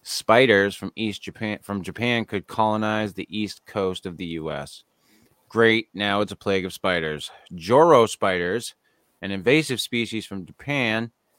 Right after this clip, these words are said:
could spread through most of the United States East Coast, a new report says. The arachnids first showed up in the United States around two thousand thirteen, says the report from the University of Georgia.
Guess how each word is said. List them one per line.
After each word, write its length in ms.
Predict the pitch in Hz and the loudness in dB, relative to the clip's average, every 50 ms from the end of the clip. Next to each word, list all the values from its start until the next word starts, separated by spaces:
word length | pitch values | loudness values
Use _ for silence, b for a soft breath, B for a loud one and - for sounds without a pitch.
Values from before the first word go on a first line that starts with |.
| _ _ - | _ _ -4
could 160 | - 139 123 | -4 -4 -4
spread 400 | - - - 127 127 123 117 104 | -6 -6 -2 2 2 2 2 0
through 160 | - 113 110 | -4 -6 -6
most 380 | 107 110 117 120 123 120 - 120 | -2 -2 0 0 -2 -2 -4 -8
of 160 | 104 90 87 | -10 -8 -8
the 160 | 98 98 - - - | -10 -10 -10 -12 -10
United 440 | 104 104 104 110 110 110 107 98 | -8 -6 -4 -4 -4 -4 -4 -6
States 380 | - - - 107 104 104 - - - | -10 -8 -6 -6 -4 -6 -6 -10 -10
East 260 | 101 104 98 - - | -10 -10 -10 -10 -14
Coast, 340 | - - 127 127 127 - - | -8 -4 -2 -2 -2 -2 -6
a 40 | 92 | -10
new 160 | 90 92 90 | -10 -10 -10
report 420 | 85 80 - _ - 73 62 - - | -10 -12 -14 _ -14 -14 -14 -14 -14
says. 380 | - 78 78 80 82 - - _ _ _ _ _ _ _ _ _ _ _ _ | -14 -12 -12 -12 -12 -14 -18 _ _ _ _ _ _ _ _ _ _ _ _
The 100 | - 98 | -6 -4
arachnids 520 | 98 104 110 113 110 - 110 113 107 92 - | -2 0 0 0 0 -2 -6 -8 -8 -10 -12
first 340 | - - 120 120 113 - | -8 -4 -2 -2 -2 -2
showed 280 | - - 117 113 113 110 | -6 -4 -2 -2 0 0
up 120 | 110 - | -2 -2
in 60 | - 104 | -4 -6
the 60 | 104 | -6
United 280 | 104 104 104 101 92 | -4 -2 -2 -4 -4
States 300 | - - - 107 104 - | -6 -6 -6 -4 -4 -6
around 280 | 98 101 98 95 92 - | -6 -6 -6 -6 -8 -10
two 180 | - - 110 - | -10 -12 -12 -6
thousand 500 | - 104 101 101 101 87 98 87 - - | -2 0 0 0 0 -2 -6 -10 -8 -6
thirteen, 540 | 101 98 - - - - 120 117 113 107 | -6 -6 -6 -6 -10 -10 -8 -8 -6 -6
says 200 | - - 95 87 | -6 -8 -8 -8
the 120 | 76 90 85 | -8 -8 -10
report 400 | 85 78 - - 90 87 - - | -10 -10 -10 -8 -8 -8 -8 -8
from 120 | 87 87 | -10 -10
the 80 | 85 85 | -8 -8
University 540 | 82 85 85 80 76 82 80 - - 80 76 | -8 -8 -8 -8 -8 -10 -10 -10 -12 -12 -14
of 140 | 67 67 | -14 -14
Georgia. 460 | - - 80 78 80 73 85 87 101 | -14 -10 -8 -8 -8 -6 -6 -8 -8